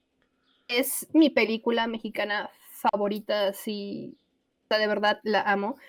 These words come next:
De hecho, creo que Taboada es un genio en varias cuestiones. No sé, Veneno para las Hadas se las recomiendo porque a mí me tocó mucho.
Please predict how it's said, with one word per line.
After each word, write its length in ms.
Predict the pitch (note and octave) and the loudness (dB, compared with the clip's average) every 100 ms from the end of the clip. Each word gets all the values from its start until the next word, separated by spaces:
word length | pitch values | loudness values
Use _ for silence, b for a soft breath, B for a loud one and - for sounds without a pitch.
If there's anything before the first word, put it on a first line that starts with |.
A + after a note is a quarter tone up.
| B - | B -6
De 80 | A3 | 0
hecho, 140 | B3 | 2
creo 160 | A#3+ A#3 | 2 2
que 100 | A#3+ | 2
Taboada 440 | G3+ G3+ G#3 G#3 | 4 6 6 6
es 200 | G3+ - | 4 0
un 160 | A3+ A3 | -2 -2
genio 480 | A#3 G#3 G#3 G3+ G3+ - | -2 -4 -4 -6 -8 -6
en 120 | G#3+ | 0
varias 280 | G3+ G#3 - | 2 0 -2
cuestiones. 640 | G3+ - A3 A#3+ D#4+ - B B - _ _ | -8 -2 -2 0 -2 -6 B B -20 _ _
No 60 | A3+ | -4
sé, 140 | A3+ A3 | 0 2
Veneno 340 | A3+ A#3+ D4 | 4 4 4
para 180 | D4 B3 | 6 4
las 200 | A3 A3+ | 4 2
Hadas 220 | A#3+ C4+ | 2 2
se 120 | - C4 | 4 4
las 160 | A3+ | 4
recomiendo 440 | A3+ A3 A3+ A#3+ C4 | 0 -2 0 0 2
porque 220 | C#4 A3+ | 2 2
a 40 | |
mí 120 | A3 | -2
me 120 | A3+ B3 | -2 -2
tocó 240 | G3+ G#3 | -2 -2
mucho. 420 | G#3+ G#3 G#3 - | -2 -4 -4 -8